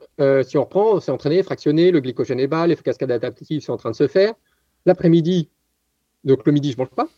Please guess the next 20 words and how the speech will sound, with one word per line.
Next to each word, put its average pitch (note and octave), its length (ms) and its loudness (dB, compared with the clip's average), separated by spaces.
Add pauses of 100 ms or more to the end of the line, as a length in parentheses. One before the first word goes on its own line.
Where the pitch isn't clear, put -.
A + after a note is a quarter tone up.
(220)
je B2 100 -8
laisse C3 120 0
ces - 160 -6
cascades - 480 -2
adaptatives A#2+ 520 -2
perdurer. C3 480 0 (140)
Et C#3 100 2
là, E3+ 220 2
je C3+ 120 -4
fais C3+ 120 -2
quoi ? E3+ 220 -2
Je - 140 -2
m'entraîne F3+ 520 2
le E3 80 4
soir G3+ 320 0
en F3 140 0
endurance. E3 360 -2
Pourquoi - 280 -2
en - 20 -4
endurance ? F3 480 -4